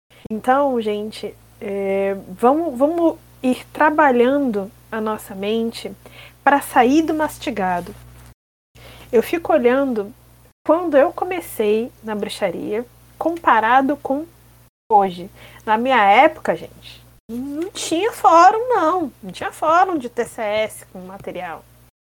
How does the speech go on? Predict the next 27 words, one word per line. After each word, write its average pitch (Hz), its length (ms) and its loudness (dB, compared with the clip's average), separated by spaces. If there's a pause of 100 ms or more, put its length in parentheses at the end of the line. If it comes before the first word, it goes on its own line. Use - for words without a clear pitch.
(1200)
Não 349 280 0
tinha 339 680 -4
YouTube 254 840 -2
carregado 285 1000 0
de 233 140 -6
informação 247 560 -4
de 247 100 -10
conteúdo 254 540 2
gratuito. 240 840 -2 (460)
Não 302 80 -14
tinha. 285 560 -8 (220)
Era 220 120 4
garimpo. 302 680 2 (1160)
Eu, 202 120 2
eu 202 100 -2
sou 254 140 2
da 262 100 8
época 294 300 4
das 294 140 4
revistinhas 302 1040 0
de, 190 280 -12
de, 170 260 -16 (420)
de, 175 760 -12
de 190 100 -20
magia, 190 400 -4
de 190 80 -6
bruxaria. 196 520 -4